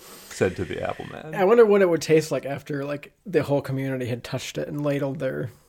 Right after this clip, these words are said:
Speaker 2: fingers into it.
Speaker 1: Ugh. I mean, that was common practice. Like, a lot of, like, wells would just have, like, a,
Speaker 2: I
Speaker 1: a
Speaker 2: mean,
Speaker 1: ladle
Speaker 2: we,
Speaker 1: right next
Speaker 2: we
Speaker 1: to it.
Speaker 2: have, like, punch bowls at, like, weddings and stuff.
Speaker 1: Yeah,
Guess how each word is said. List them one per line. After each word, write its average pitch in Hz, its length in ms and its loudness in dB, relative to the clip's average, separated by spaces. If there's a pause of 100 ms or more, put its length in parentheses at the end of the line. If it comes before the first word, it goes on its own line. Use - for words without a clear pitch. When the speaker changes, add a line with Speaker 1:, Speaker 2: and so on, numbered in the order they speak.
(220)
Speaker 2:
fingers 123 440 -6
into 123 240 -10
it. - 200 -14 (320)
Speaker 1:
Ugh. 123 160 -8 (460)
I 156 40 2
mean, 175 100 4
that 214 100 6
was 247 100 2
common 165 360 2
practice. - 580 -2 (160)
Like, 120 140 -4
a 123 40 -2
lot 131 180 4
of, 120 60 4
like, 110 160 4
wells 104 360 4
would 92 160 -2
just 92 180 -6
have, 98 160 -4
like, 90 200 -4
a, 82 200 -6 (360)
Speaker 2:
I 277 60 0
Speaker 1:
a 269 40 2
Speaker 2:
mean, 262 120 6
Speaker 1:
ladle - 220 8
Speaker 2:
we, 92 80 2
Speaker 1:
right - 180 -4
next - 140 -8
Speaker 2:
we 254 160 2
Speaker 1:
to 262 60 4
it. 247 40 6
Speaker 2:
have, 247 160 6
like, 190 260 4 (320)
punch 196 380 0
bowls 165 460 -2
at, 147 120 -2
like, 147 160 -6
weddings 143 440 -4
and 123 140 -10
stuff. - 500 -12 (300)
Speaker 1:
Yeah, 180 220 -2